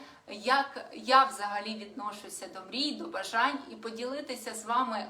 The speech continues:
складовою, основною складовою, яка перетворює всі наші бажання у реалізацію, у наше життя, і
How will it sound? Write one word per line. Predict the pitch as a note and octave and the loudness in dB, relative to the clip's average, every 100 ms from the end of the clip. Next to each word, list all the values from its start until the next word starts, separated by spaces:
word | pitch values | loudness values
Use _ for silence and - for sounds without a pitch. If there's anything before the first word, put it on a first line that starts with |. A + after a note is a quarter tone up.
| - | -8
складовою, | - - B3 A#3+ A#3 A3+ A3+ C4 B3+ A3+ - | -6 -4 2 2 2 0 0 -2 -2 -4 -6
основною | A#3+ - A#3 A3 A#3 B3+ A3+ G3 | -8 -6 -6 -4 0 2 2 -2
складовою, | - G3 F#3 F#3+ E3 A3 D4 B3 - - C#4 - - | -10 -6 -4 -6 -10 -6 -4 -4 -8 -14 -16 -16 -14
яка | G#3 A3 C4 C4+ B3 - - | -4 -2 4 4 4 0 -2
перетворює | A#3+ B3 B3 A3+ C4 C#4+ A#3+ G#3+ F#3 | 0 0 -2 -6 -4 -2 -2 -6 -8
всі | - - B3 | -10 -6 -6
наші | A3 F#3 F#3 - | -4 -4 -4 -8
бажання | F3 F3 F3 G#3+ A#3 D4+ B3+ F#3 F3+ - - - - | -6 -6 -4 2 2 2 -4 -6 -10 -18 -20 -20 -8
у | A#3 B3 A#3+ A#3 A3 - - - | -4 -2 -2 -4 -6 -10 -20 -6
реалізацію, | G3 A3+ G#3 G#3 G3+ G#3+ G#3+ B3+ - C4 B3 A#3+ - - | 0 4 2 0 -2 4 4 4 -2 -6 -8 -10 -14 -10
у | |
наше | G#3+ A3 A3+ G#3 G3+ | -2 0 0 -2 -4
життя, | - - - G#3+ B3 C#4+ - - C4+ _ | -8 -8 -4 2 2 0 -6 -18 -20 _
і | C4 B3+ B3+ | -6 -4 -4